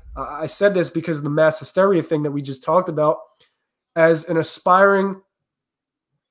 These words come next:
personality i-, in sports, I guess I'll say, uh, one of the things that really bothers me is people that aren't in locker rooms or people that don't know players personally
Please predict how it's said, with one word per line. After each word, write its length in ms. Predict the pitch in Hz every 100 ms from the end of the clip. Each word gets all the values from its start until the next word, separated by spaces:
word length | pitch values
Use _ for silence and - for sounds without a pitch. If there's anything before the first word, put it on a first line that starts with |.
| _ _ _ -
personality 920 | 190 180 156 147 165 196 226 226 - _
i-, 40 | 175
in 280 | 185 185 180
sports, 420 | - 196 202 202
I 100 | 175
guess 280 | 190 185 202
I'll 100 | 185
say, 380 | 202 196 202 - _ _ _ _ -
uh, 160 | 139
one 220 | 147 190
of 60 | 220
the 60 | -
things 220 | 220 208
that 140 | 165
really 440 | 147 156 196 202 170
bothers 520 | 156 180 202 170 160
me 280 | 156 151 151 _ _ -
is 160 | 151 135
people 400 | - 202 190 147
that 240 | 143 -
aren't 280 | 156 202 202
in 160 | 175 165
locker 340 | 160 156 147
rooms 320 | 135 127 123
or 60 | 135
people 360 | 131 202 196 175
that 280 | 156 156 135
don't 240 | 175 196
know 140 | 170
players 340 | 156 165 147 131
personally 540 | - 147 131 135 127